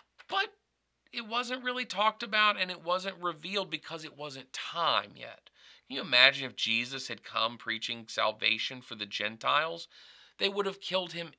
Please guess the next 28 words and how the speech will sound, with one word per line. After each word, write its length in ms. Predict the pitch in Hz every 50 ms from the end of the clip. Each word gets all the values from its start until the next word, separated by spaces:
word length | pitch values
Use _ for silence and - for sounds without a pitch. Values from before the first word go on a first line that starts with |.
| _
instantly. 920 | 165 185 226 285 302 262 - - 135 127 98 85 78 87 87 92 107 131 - - - - - -
It 160 | - 185 202
wouldn't 220 | 208 220 208 208
have 120 | 202 190 -
taken 500 | - 180 190 185 - 208 196 190 180 170
nearly 440 | 175 202 240 277 302 277 214 156 139
as 180 | 123 113 -
long 240 | 123 110 110 107 107
as 140 | 107 101 98
it 140 | 87 85 95
did, 300 | 101 98 101 117 139 - - - - -
and 120 | - 190
he 60 | 202
wouldn't 300 | 180 147 156 185 208 208
have 80 | 180 135
gained 260 | 113 110 113 127 151
any 140 | 165 180 196
followers. 760 | 185 - _ - 190 240 269 269 156 110 95 - - - - - - - - - _
He 160 | _ - 175
came 480 | 170 - - 156 160 160 170 185 202 208 -
and 100 | 165 175
was 140 | 185 180 -
preaching 500 | - - 139 139 135 135 - 147 135 123
a 40 | 117
redemption 800 | 110 110 107 101 - - 143 165 196 202 - - - 202 202 202 190
from 300 | - - 131 123 120 113
the 120 | 110 110
law 600 | 110 107 104 110 123 147 156 160 165 165 160 156